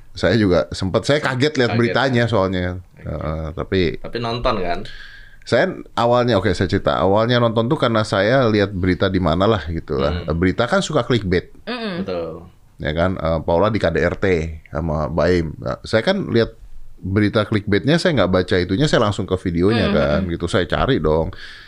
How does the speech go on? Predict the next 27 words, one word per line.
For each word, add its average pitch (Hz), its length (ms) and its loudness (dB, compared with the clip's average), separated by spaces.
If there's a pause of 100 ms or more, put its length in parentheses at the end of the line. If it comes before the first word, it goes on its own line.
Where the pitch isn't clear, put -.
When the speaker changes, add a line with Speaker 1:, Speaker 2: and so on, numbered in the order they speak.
(120)
Speaker 1:
Saya 117 220 0
ngeliat 143 320 0 (140)
ada 98 180 2
tulisan 98 340 0
pranknya, 110 300 0
saya 156 180 2
udah 127 120 4
mikir, 117 260 0
"Ini 113 160 2
prank 110 400 -2
nih, 78 240 -4
pasti 90 280 -2
prank 98 300 -2
lah, 90 200 2
nggak 78 160 -4
mungkin 87 280 -2
lah," 85 220 0
gitu. - 200 -10
Saya 73 160 -2
cari. 80 320 2 (580)
Tapi - 340 0
kenapa 69 320 -4
pranknya 76 320 2
K - 80 2
D 73 80 0
R 101 220 2
T - 100 2